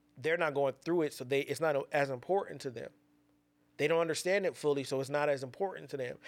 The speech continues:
I can't keep wasting time on that. I have to apply my time to,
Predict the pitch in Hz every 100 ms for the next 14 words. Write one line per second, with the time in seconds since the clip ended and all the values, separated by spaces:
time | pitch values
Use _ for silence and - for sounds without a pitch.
0 | - - 135 196 165 - 180 160 131 160
1 | 156 139 135 160 151 135 - 143 139 127
2 | 113 147 156 143 - - - 143 147 151
3 | 151 151 135 135 131 - 156 151 143 139
4 | - 139 135 123 - 135 123